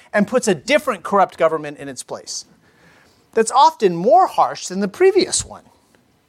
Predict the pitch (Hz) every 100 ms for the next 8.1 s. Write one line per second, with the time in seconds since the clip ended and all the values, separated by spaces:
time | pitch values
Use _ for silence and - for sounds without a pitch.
0 | _ _ _ _ _ _ _ _ _ _
1 | _ - 220 254 302 269 135 117 180 214
2 | 180 190 220 - 214 214 190 160 160 202
3 | - _ _ _ _ _ _ _ _ _
4 | _ _ _ _ _ _ _ _ - 165
5 | 196 196 202 170 208 196 185 160 156 220
6 | 196 208 165 147 - 180 175 156 147 139
7 | 131 - 139 143 143 135 135 156 151 147
8 | 135